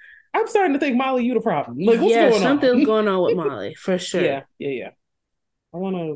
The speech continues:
Speaker 1: let's put it in the menopause category, child. I don't know what's going on.
Speaker 2: I don't know. But also, what was her husband? Luis? Luis
Speaker 1: Mm.
Speaker 2: mu-, might have messed her up.
Speaker 1: I think, he, you know what? He altered something. He changed something. So I,
Speaker 2: Yeah.
Speaker 1: anytime somebody's sitting around too long, she get a little nervous.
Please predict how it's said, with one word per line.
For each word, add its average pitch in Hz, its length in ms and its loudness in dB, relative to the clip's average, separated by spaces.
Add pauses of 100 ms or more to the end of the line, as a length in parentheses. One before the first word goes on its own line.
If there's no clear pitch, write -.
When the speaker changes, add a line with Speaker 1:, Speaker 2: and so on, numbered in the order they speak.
Speaker 1:
let's 202 200 -10
put 214 200 -8
it 175 180 -6
in 143 60 -8
the 139 40 -8
menopause 135 600 -14
category, - 520 -14
child. - 380 -16
I 127 120 -8
don't 92 160 -14
know 110 80 -16
what's 113 200 -16
going 71 280 -18
on. 67 160 -12
Speaker 2:
I - 20 -2 (180)
don't 190 100 0
know. 160 320 -2 (300)
But 175 200 0
also, 190 540 0 (220)
what 277 320 -2
was 269 120 -4
her 269 80 0
husband? 247 440 -4
Luis? 277 560 0 (360)
Luis 240 420 0
Speaker 1:
Mm. 202 360 -2
Speaker 2:
mu-, 180 80 -4
might 175 180 -2
have 165 80 -2
messed 170 300 -4
her 143 300 -2
up. - 100 -8 (200)
Speaker 1:
I 185 120 -2
think, 190 180 -2
he, - 240 -14
you 190 160 -2
know 202 160 -2
what? 180 220 -4
He 214 180 -4
altered 156 360 -4
something. 127 360 -10 (220)
He 214 100 -6
changed 170 340 -4
something. 135 340 -8 (140)
So - 140 -14
I, 127 160 -6
Speaker 2:
Yeah. 180 140 2
Speaker 1:
anytime 233 360 0
somebody's 214 380 0
sitting 220 200 0
around 214 300 -2
too 254 140 -2
long, 247 360 2
she 285 160 -4
get 330 160 0
a 370 80 2
little 370 220 0
nervous. 370 540 0